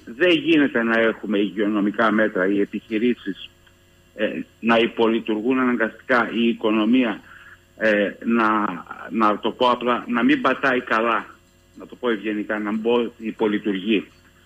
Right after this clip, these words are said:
και να βάζουμε ασφεκτικές προθεσμίες για ρύθμιση οφειλών που δημιουργήθηκαν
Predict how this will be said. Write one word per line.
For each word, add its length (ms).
και 80
να 360
βάζουμε 500
ασφεκτικές 680
προθεσμίες 600
για 180
ρύθμιση 440
οφειλών 440
που 120
δημιουργήθηκαν 960